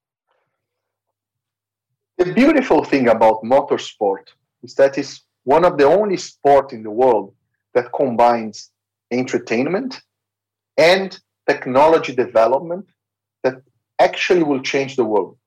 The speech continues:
Uh, if you look at football, it's great entertainment, but it doesn't really change anything. Uh, the sport has been probably very similar for the past hundred years. Um,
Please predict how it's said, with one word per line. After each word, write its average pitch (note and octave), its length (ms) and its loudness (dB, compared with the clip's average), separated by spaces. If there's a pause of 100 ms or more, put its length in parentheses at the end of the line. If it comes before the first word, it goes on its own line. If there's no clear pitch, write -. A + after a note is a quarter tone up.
(920)
Uh, A#2+ 240 4
if C3 140 -2
you F3 80 2
look A3+ 160 0
at - 100 -2
football, B2 640 0 (160)
it's A#2 180 -14
great F3+ 400 0
entertainment, - 720 -10 (640)
but F#3 220 2
it D#3+ 100 -8
doesn't G#3 380 2
really F3+ 260 2
change E3+ 560 -4
anything. B2 640 -6 (180)
Uh, G#2+ 800 -2 (320)
the - 160 0
sport F3 480 0
has A#2+ 140 -2
been A#2+ 160 -8
probably A2+ 500 -2
very A2 220 -2
similar B2+ 580 -2
for A2 100 -8
the A2 100 -10
past - 360 -4
hundred G#2+ 300 -10
years. G2+ 440 -8 (960)
Um, A#2 440 2